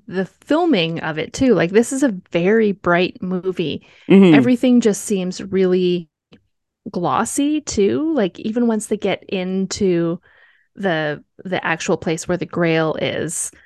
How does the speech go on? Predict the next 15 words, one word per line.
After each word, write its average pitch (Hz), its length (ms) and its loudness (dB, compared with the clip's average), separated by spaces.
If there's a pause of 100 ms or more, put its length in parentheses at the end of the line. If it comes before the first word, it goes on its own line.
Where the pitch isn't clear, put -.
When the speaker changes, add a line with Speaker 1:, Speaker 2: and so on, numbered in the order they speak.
(220)
Speaker 2:
Mm-hmm. 123 180 -2
Speaker 1:
um, - 400 -2 (1600)
yeah, 240 240 6
it's 285 120 2
just 240 120 0
so 359 140 4
bright 233 600 2
and 202 200 4
well 202 240 6
lit. 202 540 4
And, 170 420 -4 (480)
you - 300 -4
know, 190 140 4
there's 202 280 4
this, - 320 2